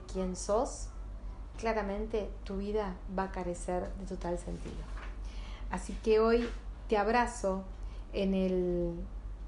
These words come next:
en la posibilidad de que te atiendas, que te atiendas hasta poder sentirte, hasta poder conectar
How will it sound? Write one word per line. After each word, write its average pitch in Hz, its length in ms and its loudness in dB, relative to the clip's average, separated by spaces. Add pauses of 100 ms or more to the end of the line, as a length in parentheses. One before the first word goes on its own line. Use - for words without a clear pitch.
(140)
en 190 120 0
la 190 100 0
posibilidad 202 480 2
de 220 80 2
que 202 120 -2
te - 180 -4
atiendas, 170 1200 -2 (480)
que 202 120 0
te 190 140 2
atiendas 240 840 4 (320)
hasta 196 260 0
poder 196 320 4
sentirte, 214 1000 2 (720)
hasta - 280 -2
poder 208 540 4 (220)
conectar 196 720 4